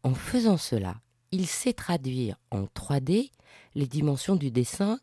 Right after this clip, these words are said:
qui est en deux D. Et ce n'est pas du tout évident. Prenez votre bague et imaginez qu'elle est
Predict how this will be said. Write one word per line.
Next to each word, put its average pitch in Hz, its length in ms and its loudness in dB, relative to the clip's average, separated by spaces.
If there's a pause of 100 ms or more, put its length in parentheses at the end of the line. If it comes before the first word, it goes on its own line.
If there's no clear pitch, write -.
qui - 180 -2
est 143 80 2
en 180 160 4
deux 139 160 0
D. 104 240 -2 (680)
Et 202 280 6
ce - 140 -6 (140)
n'est 185 180 -2
pas 202 140 4
du 131 120 -2
tout - 160 -4
évident. 101 360 -4 (880)
Prenez 240 280 4
votre 165 320 0
bague 120 440 -10 (560)
et 202 100 8
imaginez 202 800 4
qu'elle 160 340 2
est 220 220 2